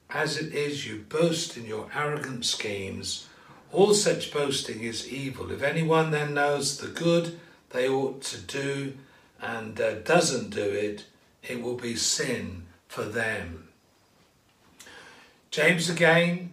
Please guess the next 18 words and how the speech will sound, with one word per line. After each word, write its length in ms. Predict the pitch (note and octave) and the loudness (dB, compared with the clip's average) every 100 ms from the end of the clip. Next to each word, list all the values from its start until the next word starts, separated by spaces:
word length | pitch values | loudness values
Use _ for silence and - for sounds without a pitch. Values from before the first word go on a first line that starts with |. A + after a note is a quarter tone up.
| - | -10
as 240 | B2 A#2+ | -6 -2
I've 200 | C3+ C3 | 0 0
said 280 | - D#3 A#2 | 2 2 2
many 260 | D3 E3+ E3 | 0 0 0
times, 520 | E3+ E3 D#3+ - C3+ | -2 -2 -2 -6 -6
looking 320 | B2+ - C3 | -6 -6 -6
at 200 | B2 G#2 | -6 -6
this 280 | A2+ G2+ - | -8 -6 0
letter 420 | C3 C3 D#3 C#3 | 0 0 0 0
and 120 | A2+ | 0
others 380 | A#2+ B2+ A2+ - | -2 -4 -4 -6
too, 420 | - B2+ C3 C3 - - - - - | 0 2 2 0 -10 -20 -20 -20 -16
uh, 140 | - C3 | -8 -6
James 440 | C3 F3 F3 - | 4 4 4 -2
is 140 | D3 - | -6 -8
very 480 | - - F3 F3+ E3+ | -6 2 4 4 2
much 380 | D#3+ D#3+ - - | 0 -2 -6 -6
committed 720 | C#3+ D3 D#3 - A#2 G#2 | -4 -2 -2 -2 -2 -2